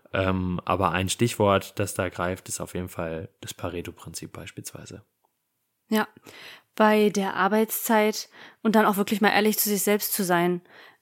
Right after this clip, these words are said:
Speaker 2: Also dazu gehört theoretisch von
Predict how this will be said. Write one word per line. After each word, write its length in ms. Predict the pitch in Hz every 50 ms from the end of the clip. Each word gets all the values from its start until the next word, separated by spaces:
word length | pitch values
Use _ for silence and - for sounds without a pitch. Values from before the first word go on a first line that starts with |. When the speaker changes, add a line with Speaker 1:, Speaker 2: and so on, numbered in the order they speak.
| _ -
Speaker 2:
Also 480 | - 196 208 202 190 190 202 196 208 - - _ _ _ _ - 208 - _
dazu 320 | - 196 190 - - 247 220
gehört 280 | 226 220 214 208 208
theoretisch 720 | - 220 214 196 208 220 220 - 240 247 254 247 254 - - - - - - _ _
von 600 | - - - - 214 214 226 240 247 254 254